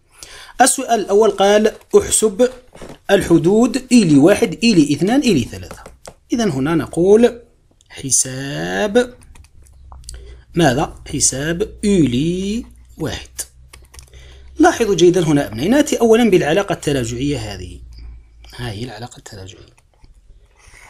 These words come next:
ونأتي بالحد. لاحظوا كم نعطي يا أبنائي للآن حتى نتحصل على إي لواحد. لو ندقق هنا، ألا نعطي له هنا صفر ونعوض هنا بصفر؟ فماذا ينتج؟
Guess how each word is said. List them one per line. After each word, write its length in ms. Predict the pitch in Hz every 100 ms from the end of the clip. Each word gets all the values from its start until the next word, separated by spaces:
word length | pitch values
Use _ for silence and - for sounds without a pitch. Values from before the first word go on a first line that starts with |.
| -
ونأتي 440 | 170 254 254 -
بالحد. 680 | 190 185 - 233 170 247 - -
لاحظوا 400 | 151 - 104 101 - -
كم 340 | 339 240 202
نعطي 680 | 202 160 175 208 226 262 -
يا 160 | 180 147
أبنائي 360 | 160 147 151
للآن 800 | 151 135 135 226 240 254 269 240 - - _ -
حتى 380 | 247 247 -
نتحصل 600 | 220 202 185 - 269 - 220
على 380 | 196 202 175 262
إي 260 | 247 262
لواحد. 360 | 220 135 - 110 - -
لو 220 | 381 269
ندقق 400 | 196 151 170 -
هنا، 220 | 160 151 190
ألا 120 | 185
نعطي 260 | 143 -
له 300 | 135 113 120 -
هنا 240 | 117 117
صفر 400 | 110 - 113 - - _ _ _ _ _ _ - -
ونعوض 440 | 151 107 101 113
هنا 160 | 135 180
بصفر؟ 480 | 170 - 139 - - - - - - -
فماذا 300 | 240 262 202
ينتج؟ 440 | 143 - - -